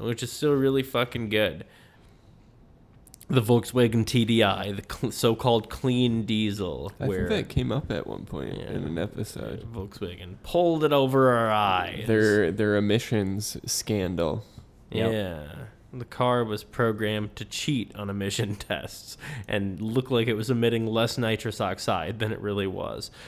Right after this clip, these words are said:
Speaker 1: So as we were cruising around having a blast in that car, getting fifty-five to sixty miles to the gallon, we were killing the environment.
Speaker 2: Speaking of nitrous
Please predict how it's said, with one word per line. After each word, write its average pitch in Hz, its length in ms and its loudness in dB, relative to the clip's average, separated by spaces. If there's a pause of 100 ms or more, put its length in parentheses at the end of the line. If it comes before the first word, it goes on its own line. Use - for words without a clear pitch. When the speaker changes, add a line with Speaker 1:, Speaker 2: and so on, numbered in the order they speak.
Speaker 1:
So 101 320 2
as 113 200 0
we 131 200 2
were 143 100 2
cruising 123 420 0
around 110 300 2
having 107 260 -2
a 107 60 0
blast 101 420 -2
in 107 100 -2
that 98 180 -2
car, 104 300 0
getting 98 300 -2
fifty-five 101 720 -2
to 107 80 -8
sixty 110 380 -6
miles 104 320 -2
to 113 100 -6
the 98 80 -8
gallon, 101 540 -2 (320)
we 113 160 2
were 92 160 -6
killing 107 720 -2 (120)
the 101 420 -4 (100)
environment. 98 1000 -6
Speaker 2:
Speaking - 600 0
of 110 160 2
nitrous 98 600 -2